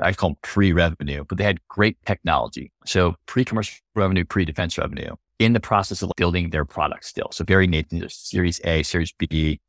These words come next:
like, still working the product piece and not a mature high tier L product. They came in and they got D O D revenue. That's one stage of a company. I'm working to get revenue at the same time I'm, like, working to mature my product.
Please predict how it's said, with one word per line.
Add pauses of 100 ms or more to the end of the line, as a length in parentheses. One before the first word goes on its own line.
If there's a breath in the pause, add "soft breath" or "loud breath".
like, (360)
still
working
the (260)
product (120)
piece
and
not
a
mature
high
tier
L
product. (180)
They
came
in
and
they
got
D
O
D
revenue. (200)
That's
one
stage
of
a
company. (320)
I'm
working
to
get
revenue
at
the
same
time
I'm,
like,
working
to
mature
my
product.